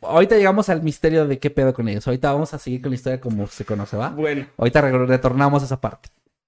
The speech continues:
Speaker 1: Poco tiempo después de este suceso, Christopher anunció que tendría que mudarse de inmediato, pues un miembro de su familia había muerto en Inglaterra y él tenía que viajar para encargarse de algunos asuntos relacionados
Speaker 2: Con
Speaker 1: con
Speaker 2: su
Speaker 1: el
Speaker 2: pala
Speaker 1: estado.
Speaker 2: y un saco.
Speaker 1: <laughs> Sí.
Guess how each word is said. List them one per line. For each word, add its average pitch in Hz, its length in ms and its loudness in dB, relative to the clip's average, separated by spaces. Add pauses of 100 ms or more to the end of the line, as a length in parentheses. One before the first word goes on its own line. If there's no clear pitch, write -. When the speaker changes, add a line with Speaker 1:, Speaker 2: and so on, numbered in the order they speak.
(640)
Speaker 1:
Poco 196 220 6
tiempo 170 280 0
después 131 480 -4 (280)
de 107 220 -2
este 135 180 -4
suceso, 156 380 -4 (260)
Christopher 180 380 2
anunció 151 380 0
que 165 80 -10
tendría 135 300 -6
que 135 80 -8
mudarse 117 480 -6
de 113 60 -4
inmediato, 107 460 -6 (400)
pues 185 420 2
un 156 180 0
miembro 160 260 0
de 196 80 2
su 196 80 0
familia 135 400 0
había 120 180 -2
muerto 113 340 -2
en 139 80 0
Inglaterra 139 540 -2
y 131 100 -2
él 139 80 -4
tenía 180 260 -4
que 175 100 -6
viajar 156 360 -4
para 139 160 -4
encargarse 123 680 -4
de 156 60 -2
algunos 135 380 -4
asuntos 143 500 -6 (260)
relacionados 113 580 -4
Speaker 2:
Con 156 80 -2
Speaker 1:
con 120 60 0
Speaker 2:
su 123 60 0
Speaker 1:
el 120 60 -2
Speaker 2:
pala 151 420 0
Speaker 1:
estado. 135 240 -6
Speaker 2:
y 135 260 -10
un 147 140 -6
saco. 147 300 -4 (500)
Speaker 1:
<laughs> 226 500 -6
Sí. - 280 -4